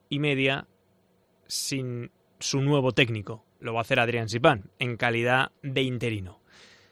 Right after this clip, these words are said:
En cuanto a las opciones, pues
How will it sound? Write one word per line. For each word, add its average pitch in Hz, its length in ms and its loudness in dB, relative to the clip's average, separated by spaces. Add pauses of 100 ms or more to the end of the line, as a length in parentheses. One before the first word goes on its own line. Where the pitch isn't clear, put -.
(340)
En 160 160 -2
cuanto 196 220 4
a - 20 6
las 185 160 6
opciones, 180 720 4 (360)
pues 143 800 0